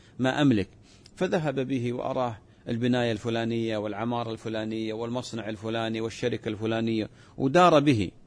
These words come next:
فقال: "ما شاء الله، إيش رأيك بأملاكي؟" قال: "وينها؟ أين أملاكك؟ ما، ما رأيت شيء." قال: "سبحان الله، كل هالوقت هذا و-، يعني، أدور فيك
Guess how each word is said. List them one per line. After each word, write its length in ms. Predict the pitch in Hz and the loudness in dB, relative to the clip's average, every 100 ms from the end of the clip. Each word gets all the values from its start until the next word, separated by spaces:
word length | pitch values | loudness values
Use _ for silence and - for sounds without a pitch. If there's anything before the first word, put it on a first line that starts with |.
| - - - - - - - - - | -20 -20 -20 -20 -20 -20 -20 -20 -8
فقال: 320 | 127 151 147 | -4 0 2
"ما 80 | 135 | 2
شاء 200 | - 131 | 0 -2
الله، 140 | 131 | -2
إيش 180 | 107 - | -4 0
رأيك 260 | 165 139 123 | 2 2 0
بأملاكي؟" 640 | 120 123 113 101 - - - 117 | -2 0 0 -2 -6 -12 -10 -4
قال: 100 | 135 | 0
"وينها؟ 460 | 151 165 117 123 135 - - _ - _ - _ - | 6 6 6 2 -2 -10 -20 _ -20 _ -20 _ -4
أين 180 | 160 170 | 0 0
أملاكك؟ 540 | 147 127 117 107 - 135 | 0 0 -2 -4 -6 -4
ما، 180 | 156 | -2
ما 140 | 135 160 | -2 -2
رأيت 260 | 127 123 | -4 -6
شيء." 220 | - 104 - - - | -6 -10 -10 -18 -20
قال: 120 | - - | -16 -10
"سبحان 380 | - - 143 | -8 -4 -2
الله، 220 | 143 143 104 - | 0 -2 -6 -8
كل 120 | 160 | -6
هالوقت 460 | 147 165 185 143 131 | -2 0 0 -4 -4
هذا 400 | 165 131 87 - - - - - - - - - _ - | -4 -4 -6 -10 -20 -20 -20 -20 -20 -20 -20 -20 _ -14
و-، 80 | - - | -12 -8
يعني، 480 | 123 101 110 110 113 | -6 -4 -4 -4 -4
أدور 260 | 127 160 | 0 0
فيك 340 | 127 180 170 | 0 0 0